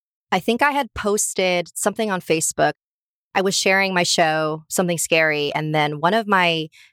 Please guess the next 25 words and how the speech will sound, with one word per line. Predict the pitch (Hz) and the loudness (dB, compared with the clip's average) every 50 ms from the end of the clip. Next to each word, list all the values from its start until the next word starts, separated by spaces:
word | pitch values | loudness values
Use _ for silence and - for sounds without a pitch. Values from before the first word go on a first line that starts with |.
| _ _ _ - | _ _ _ -2
distant | 185 180 - - 196 180 156 - | -2 0 0 -2 -2 -4 -4 -4
cousins | - - 170 165 151 151 151 156 151 151 147 - - - | -4 -2 0 0 0 0 -2 -2 -4 -4 -4 -6 -6 -4
responded, | - 156 - - - - 180 175 185 180 151 143 143 156 165 170 | -4 -4 -4 -2 -2 0 0 2 2 2 2 0 0 -2 -4 -4
like, | - 160 - - | -4 -4 -2 -2
in | 151 | -4
a | 151 147 - | -6 -6 -8
comment | - - - 160 156 151 151 147 147 - - | -4 -2 0 0 0 0 -2 -4 -6 -6 -6
and | 151 | -8
said, | - - 165 147 147 147 151 - - - - - _ - | -4 -2 -2 -2 -2 -2 -6 -10 -16 -20 -20 -10 _ 2
"Oh, | 208 214 208 196 185 | 4 4 6 4 4
I | 185 | 2
don't | 202 226 226 | 2 0 -2
know | 240 233 | -4 -4
if | 214 - | -4 -4
Sapphire | - - 175 185 - - 196 185 | -2 0 0 -2 0 -2 -2 -2
wants | 170 170 170 - - | -2 -4 -6 -6 -8
to | - 156 | -10 -10
hear | - - 165 160 165 175 | -8 -6 -4 -2 -2 -2
about | 170 156 156 143 - _ | 0 0 -2 -4 -4 _
the | 151 | -12
possession." | - - 139 139 151 160 190 - - - - - - - | -12 -10 -8 -2 0 0 0 0 -2 -6 -6 -10 -10 -10
And | - 156 | -4 -2
I | 156 156 | -2 0
was | 160 165 - - | 0 -2 -2 0
like, | 165 151 147 156 | 0 0 -2 -2